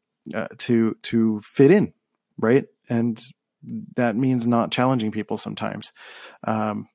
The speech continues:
but I think ultimately avoiding bad feelings is going to lead to a crash. Um, you know, uh, Molly said a really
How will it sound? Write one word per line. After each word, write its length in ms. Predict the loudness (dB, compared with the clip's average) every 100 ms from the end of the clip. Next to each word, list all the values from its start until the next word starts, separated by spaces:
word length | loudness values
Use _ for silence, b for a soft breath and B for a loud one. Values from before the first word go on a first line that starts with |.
| _
but 120 | 0 2
I 180 | 2
think 340 | 0 0 0 2
ultimately 840 | 4 4 4 2 0 -2 -2 -4 -2
avoiding 500 | -4 2 4 4 4
bad 240 | 2 2
feelings 480 | 0 2 2 2 0
is 240 | 0 -2 2
going 280 | 2 2
to 160 | 2 2
lead 320 | 6 6 6 4
to 180 | 4
a 40 | 4
crash. 580 | 4 0 0 -2 -6 -6 B B B
Um, 480 | 0 4 4 2 0 -6 _ _ _ 2
you 100 | 4
know, 320 | 4 2 -2
uh, 280 | -4 -4 -2
Molly 300 | 2 4 4
said 180 | 6 6
a 40 |
really 340 | 6 6 4